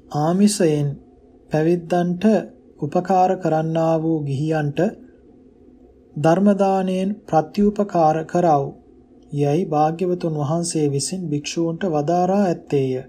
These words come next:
එබැවින් සියලු භික්ෂූන් විසින්ම යටත් පිරිසෙයින් ධර්ම දේශනා හතරක් පහක්වත් කිරීමේ ශක්තිය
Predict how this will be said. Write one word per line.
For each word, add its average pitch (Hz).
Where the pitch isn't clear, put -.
එබැවින් 151
සියලු 202
භික්ෂූන් 175
විසින්ම 165
යටත් 151
පිරිසෙයින් 151
ධර්ම 165
දේශනා 202
හතරක් 196
පහක්වත් 156
කිරීමේ 160
ශක්තිය 170